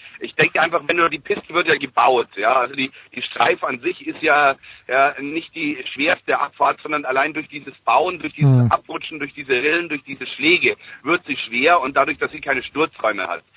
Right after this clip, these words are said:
Speaker 1: Und natürlich müssen die Sprünge auch irgendwie gebaut werden. Da gab's die Diskussion mit dem Zielsprung, der wurde dann irgendwann jetzt abgetragen, der ist unspektakulär. Und jetzt hat man halt die Mausefalle relativ weit im Moment. Aber da, äh, ist sowohl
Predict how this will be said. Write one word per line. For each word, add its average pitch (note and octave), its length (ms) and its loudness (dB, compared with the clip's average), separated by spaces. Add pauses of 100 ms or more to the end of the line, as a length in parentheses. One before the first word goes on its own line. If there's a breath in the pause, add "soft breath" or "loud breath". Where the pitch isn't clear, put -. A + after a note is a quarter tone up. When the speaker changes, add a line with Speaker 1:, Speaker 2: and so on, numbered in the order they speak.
(240 loud breath)
Speaker 1:
Und C3+ 380 0
natürlich D3+ 460 -2
müssen E3 280 -8
die D#3 100 -8
Sprünge E3+ 580 0
auch E3 300 0
irgendwie D3 400 0
gebaut A#2 400 0
werden. F2 320 -4 (260 loud breath)
Da G#2+ 80 -4
gab's C3 260 0
die C#3 100 -12
Diskussion C#3 420 -4
mit A#2+ 80 -2
dem A#2+ 160 0
Zielsprung, G3 480 -2
der C3+ 120 2
wurde C3 160 -2
dann B2+ 140 0
irgendwann B2 280 -2
jetzt A2 140 -6
abgetragen, D#3+ 600 0
der A2 100 0
ist G#2 100 -6
unspektakulär. D#3 880 0 (240 loud breath)
Und B2+ 140 -4
jetzt C#3+ 180 -4
hat C#3+ 160 -2
man C#3+ 120 2
halt C#3 120 2
die D3 80 -12
Mausefalle D3+ 760 0 (240 loud breath)
relativ D3 460 0 (100)
weit - 260 0
im B2+ 100 -14
Moment. G#2 280 -6 (380 loud breath)
Aber C3+ 200 0
da, C#3 420 4
äh, C3+ 400 0
ist - 120 -10
sowohl E3 460 0